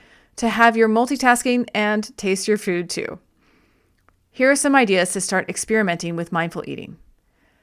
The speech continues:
Pick and choose or combine different ones. See what you like and what you don't.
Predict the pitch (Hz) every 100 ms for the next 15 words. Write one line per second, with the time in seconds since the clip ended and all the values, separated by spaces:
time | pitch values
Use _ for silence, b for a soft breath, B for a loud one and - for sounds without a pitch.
0 | _ - 302 339 339 269 262 269 254 -
1 | 220 214 220 202 208 214 208 220 160 -
2 | - - _ _ _ - 196 214 240 254
3 | 330 - 285 285 285 240 170